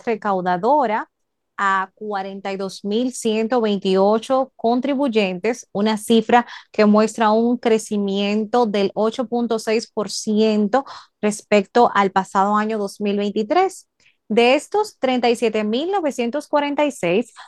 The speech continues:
completaron satisfactoria-, satisfactoriamente el proceso, lo que significa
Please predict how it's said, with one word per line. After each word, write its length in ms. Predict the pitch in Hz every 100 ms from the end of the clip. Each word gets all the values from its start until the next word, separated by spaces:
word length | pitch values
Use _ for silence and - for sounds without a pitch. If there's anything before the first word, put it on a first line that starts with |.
| _ _
completaron 760 | 240 240 226 226 214 240 320 233
satisfactoria-, 760 | 208 190 190 180 170 185 214 -
satisfactoriamente 1200 | - 208 214 208 185 - 254 330 269 196 190 202
el 100 | 190
proceso, 600 | 185 175 226 202 - -
lo 220 | 214 220
que 80 | 214
significa 760 | 214 202 202 208 262 196 196